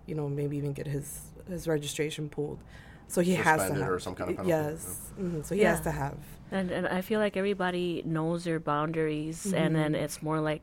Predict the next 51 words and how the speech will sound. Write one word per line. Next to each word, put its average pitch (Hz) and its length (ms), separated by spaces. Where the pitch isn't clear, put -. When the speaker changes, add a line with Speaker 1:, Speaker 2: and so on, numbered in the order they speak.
Speaker 3:
it's - 260
more 165 240
like, 151 400
uh, 143 280
everyone 151 340
knows 143 260
each - 180
other 127 140
in 127 100
these - 160
towns. - 420
Speaker 1:
Mm-hmm. 165 380
Speaker 3:
So 156 100
they 139 80
pretty 151 220
much 147 220
have 143 180
respect 139 380
for 147 100
each 147 200
other 135 320
at 139 120
these 147 180
events, 143 480
and 147 280
Speaker 1:
Mm-hmm. 180 120
Speaker 3:
even 160 240
if, 147 400
um, 139 640
I 156 100
ca-, 185 220
I, 160 80
I 170 140
kinda 170 260
feel 160 240
like 147 220
it 143 80
falls 147 320
down 143 180
into 143 220
that 135 240
point 143 240
where 123 340
everybody 147 320
just 147 200
res-, 139 240
learns 156 320
to 156 120
respect 139 460
each 143 180
other. 135 320